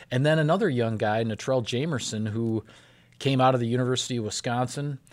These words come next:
has bounced around to some different teams and bounced around between cornerback and safety. He's also now getting a look at safety with, uh, Josh Jones not being around. So,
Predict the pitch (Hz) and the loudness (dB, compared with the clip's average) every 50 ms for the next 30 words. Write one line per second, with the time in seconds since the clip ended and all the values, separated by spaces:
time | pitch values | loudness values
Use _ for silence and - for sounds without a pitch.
0 | - _ - - 120 104 92 - 117 123 131 123 - - 127 123 123 127 120 113 | -20 _ -6 -4 -4 -2 2 2 4 4 4 2 0 0 0 0 2 0 0 -2
1 | - 123 110 104 123 117 - 123 110 - - 131 139 160 151 147 147 147 135 120 | -4 -4 -4 -4 -4 -4 -4 -6 -6 -6 -4 -4 -2 -2 0 0 0 0 2 2
2 | 135 135 147 147 - - 139 123 131 131 139 127 123 - - 131 120 107 - - | 2 2 2 0 -4 -6 -6 -4 -2 -2 -2 -4 -4 -6 -6 -6 -6 -6 -6 -4
3 | 127 127 127 123 113 120 117 117 113 - 107 98 - - - 160 185 - - - | -4 -2 -2 -2 0 2 0 0 0 -2 -8 -10 -8 -6 -6 -4 -6 -6 -8 -10
4 | 101 98 101 104 - - - - - - _ - - 190 220 175 185 143 120 110 | -8 -8 -8 -8 -10 -16 -20 -20 -20 -20 _ -4 -2 -2 0 4 4 4 4 2
5 | - - 117 107 104 98 95 92 92 98 104 95 98 92 90 90 92 - - 98 | 0 -4 -4 -2 -2 -2 -2 -4 -4 -4 -6 -4 -4 -4 -6 -8 -10 -8 -6 -6
6 | 95 95 98 98 - - 101 90 73 - - - 101 95 90 - - 98 95 92 | -6 -4 -6 -6 -6 -6 -8 -10 -8 -10 -10 -8 -8 -10 -10 -10 -10 -10 -10 -8
7 | 90 95 90 - - - 101 95 92 87 85 78 - - 107 98 95 - - - | -8 -8 -10 -10 -10 -12 -10 -8 -8 -8 -10 -8 -4 -2 0 0 -2 -2 -6 -10
8 | 101 92 90 87 87 98 95 95 - - 104 95 95 90 87 87 92 95 92 90 | -8 -8 -8 -10 -8 -8 -8 -8 -8 -10 -10 -10 -10 -10 -10 -8 -8 -8 -8 -8
9 | 92 - - 117 110 107 | -8 -8 -6 -4 -4 -4